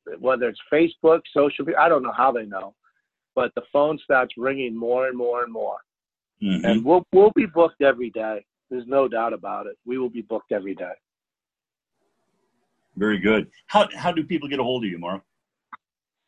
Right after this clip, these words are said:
Speaker 1: Uh, they can go right on the website, kellyann charters dot com.
Speaker 2: Okay.
Speaker 1: And, uh, they can either, they can either shoot me an email through the website. They can call, call me on my cell phone. It's available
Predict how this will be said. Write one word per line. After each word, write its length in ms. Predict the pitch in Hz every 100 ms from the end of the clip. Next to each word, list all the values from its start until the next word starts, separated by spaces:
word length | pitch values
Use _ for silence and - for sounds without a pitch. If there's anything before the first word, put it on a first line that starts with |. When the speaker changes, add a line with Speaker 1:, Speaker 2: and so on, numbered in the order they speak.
| _ _ _ _ _ _ -
Speaker 1:
Uh, 160 | 233 220 -
they 120 | 262
can 100 | -
go 80 | 185
right 160 | 180
on 80 | 180
the 80 | 165
website, 480 | 147 156 - 175 170 -
kellyann 480 | 147 156 151 143 139
charters 460 | 147 139 139 147 -
dot 180 | 143 139
com. 340 | 151 147 180 180 _ _ _ _ _
Speaker 2:
Okay. 320 | 104 95 101 - -
Speaker 1:
And, 280 | 131 131 131
uh, 200 | 131 127 131
they 340 | 135 _ 143
can 40 |
either, 420 | 147 143 139 127 120 -
they 120 | 139
can 160 | 135 143
either 200 | 143 131 -
shoot 160 | 160
me 100 | 156
an 100 | 147
email 340 | 151 165 165 151
through 120 | 147
the 80 | 139
website. 640 | 139 165 - 175 180 185 - _ _ - -
They 200 | 135 139
can 180 | 127 123
call, 400 | - 143 147 143 - -
call 220 | 139 160
me 120 | 170
on 100 | 160
my 120 | 143 131
cell 240 | 151 156 -
phone. 240 | 175 175
It's 140 | 123 -
available 600 | 113 139 143 147 151